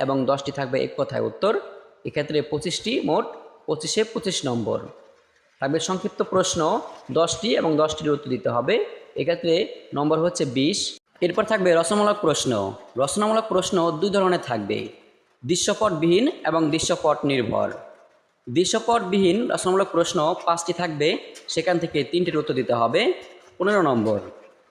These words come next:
এবং দৃশ্যপট নির্ভর রচনামূলক প্রশ্ন থাকবে সাতটি, সেখান থেকে পাঁচটির উত্তর দিতে হবে, চল্লিশ নম্বর। প্রতিটি দৃশ্যপটের বিপরীতে দুইটি করে প্রশ্ন করা হবে। এই হচ্ছে একশো নম্বরের পরীক্ষার মান বন্টন।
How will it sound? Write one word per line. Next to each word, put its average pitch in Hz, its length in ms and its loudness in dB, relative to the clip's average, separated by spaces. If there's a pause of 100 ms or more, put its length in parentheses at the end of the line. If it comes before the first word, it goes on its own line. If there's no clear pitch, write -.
এবং 143 260 4 (440)
দৃশ্যপট 233 480 0
নির্ভর 180 320 4 (100)
রচনামূলক 180 420 2
প্রশ্ন 165 260 2
থাকবে 156 260 -2
সাতটি, 160 520 0 (440)
সেখান 180 320 0
থেকে 165 200 0 (200)
পাঁচটির 170 340 0
উত্তর 160 200 0
দিতে 123 140 0
হবে, 117 260 2 (440)
চল্লিশ 190 360 2
নম্বর। 107 300 2 (720)
প্রতিটি 240 300 0
দৃশ্যপটের 214 580 0
বিপরীতে 180 500 2 (420)
দুইটি 196 220 0
করে 190 180 2
প্রশ্ন 170 340 0
করা 120 220 2
হবে। 107 280 0 (480)
এই 180 120 4
হচ্ছে 202 300 2 (160)
একশো 180 200 0
নম্বরের 180 440 4 (100)
পরীক্ষার 156 400 2 (120)
মান 131 200 2
বন্টন। 127 360 2